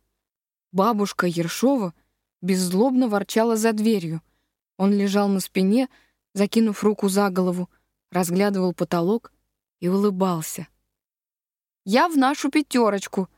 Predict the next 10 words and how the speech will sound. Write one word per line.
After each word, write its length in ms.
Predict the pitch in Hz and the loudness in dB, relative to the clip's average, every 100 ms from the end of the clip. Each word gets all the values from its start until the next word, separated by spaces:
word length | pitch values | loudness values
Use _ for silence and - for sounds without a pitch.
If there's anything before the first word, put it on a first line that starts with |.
| _ | _
сообщила 640 | - 214 196 - 233 208 190 | -2 0 0 -2 0 2 2
она 180 | 196 190 | 0 -2
всё 200 | - 190 | -4 -2
так 240 | 196 190 | 0 0
же 120 | 190 | 0
из-за 240 | 185 185 196 | 0 0 0
двери. 400 | 190 190 180 - _ _ _ - | 0 0 -2 -8 _ _ _ -4
"Тебе 240 | 214 262 | 0 0
что-то 300 | - 277 285 | 0 0 2
нужно?" 560 | 294 349 415 302 220 | 0 0 0 0 0